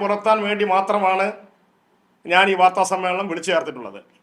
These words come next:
കോൺഗ്രസ് പോലെയുള്ള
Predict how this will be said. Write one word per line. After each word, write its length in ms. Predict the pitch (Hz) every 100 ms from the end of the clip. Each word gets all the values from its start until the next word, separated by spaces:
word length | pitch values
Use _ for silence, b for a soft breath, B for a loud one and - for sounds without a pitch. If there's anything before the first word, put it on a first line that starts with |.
| _ _ _ _ _ _ _ _ _ _ _ _ _ _ _ _ _ _ _ _ _ _ _ _ _ _ _ _ _ _
കോൺഗ്രസ് 400 | 180 202 220 220 226
പോലെയുള്ള 360 | 226 226 214